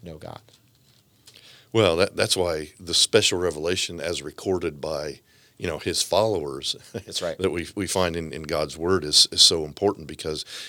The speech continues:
Speaker 2: it reveals to us the way Jesus interacted with people,
Speaker 1: Mm-hmm.
Speaker 2: what he taught them about God, what he showed them about God,
Speaker 1: Mm-hmm.
Speaker 2: and,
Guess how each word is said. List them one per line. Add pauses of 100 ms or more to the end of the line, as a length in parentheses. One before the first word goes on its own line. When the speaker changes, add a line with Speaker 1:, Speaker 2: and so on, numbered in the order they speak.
Speaker 2:
it
reveals
to
us
the
way
Jesus
interacted
with
people,
Speaker 1:
Mm-hmm.
Speaker 2:
what
he
taught
them
about
God,
what
he
showed
them
about
God,
Speaker 1:
Mm-hmm.
Speaker 2:
and,